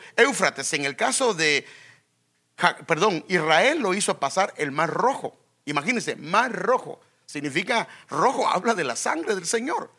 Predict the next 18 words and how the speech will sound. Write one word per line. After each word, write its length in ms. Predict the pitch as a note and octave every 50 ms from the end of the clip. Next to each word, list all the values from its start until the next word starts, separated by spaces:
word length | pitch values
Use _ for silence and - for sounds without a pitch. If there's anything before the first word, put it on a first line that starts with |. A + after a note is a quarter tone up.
| _ _ - - - - -
para 220 | - E3 D#3 D#3+
sacarlos 560 | - D#3+ D3 - A#3 C4+ C#4+ D4+ D#4 C#4 G#3 D#3
de 140 | E3 D3
la 120 | C3+ C#3 C#3+
esfera 540 | C#3+ - - - - A#3+ D4 - D#4+ - D3+
de 360 | D3+ C#3 E3 D#3 D3+ D3 - -
idolatría 680 | E3+ D#3+ D#3+ E3+ D#3+ D3 C#3 C3+ - F#3 G3+ F#3+ F#3
de 80 | D#3+ D#3
Egipto. 560 | D3+ - D4+ F#4 - - - C3+ - - _ _ _ _ _ _ _ _ _ _ _ _ _ _ _ _ _ _ _ _ _ _ _ _ _ -
Entonces 340 | E3+ F#3 - G#3+ G3 B3+ B3+
miremos 500 | G3+ G3 G3+ B3 D4 D#4 C#4+ A3+ - - _ _
cómo 260 | - G#3 A3 A3+ A#3 F3
sigue 220 | - A3+ G#3 G#3+
diciendo 300 | E3 D3 - G3 F#3 G3
el 40 | F#3
versículo, 420 | C#3 C3 A2+ - D3+ A#2+ - - -
los 160 | C#3 C#3 A#2
versículos. 520 | C3+ A#2 - - B2+ - - - - -